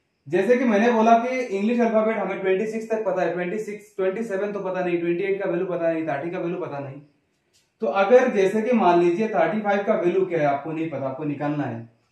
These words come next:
तो थर्टी फ़ाइव का वैल्यू निकालने के लिए सर आप कुछ मत कीजिए, थर्टी फ़ाइव से ट्वेंटी सिक्स माइनस कर, माइनस कर दीजिए।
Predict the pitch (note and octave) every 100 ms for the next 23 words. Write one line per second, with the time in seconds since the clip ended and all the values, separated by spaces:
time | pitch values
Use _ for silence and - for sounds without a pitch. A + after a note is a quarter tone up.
0 | _ _ - F3 F#3 F3 A#3+ A#3+ A#3 A#3+
1 | G3+ G#3 A3+ F#3+ F3 G3 F#3+ F#3+ F#3 F3+
2 | F3+ F3+ G#3 G#3 G3 G3 D3+ D3+ F#3+ -
3 | D3+ F#3+ F#3+ F#3+ G3+ F3+ F3 G3+ F#3+ F3+
4 | D3+ D#3+ D#3+ C#3+ B2+ A#2 D3 D#3 D#3+ C3
5 | A#2+ A#2+ A2+ A2+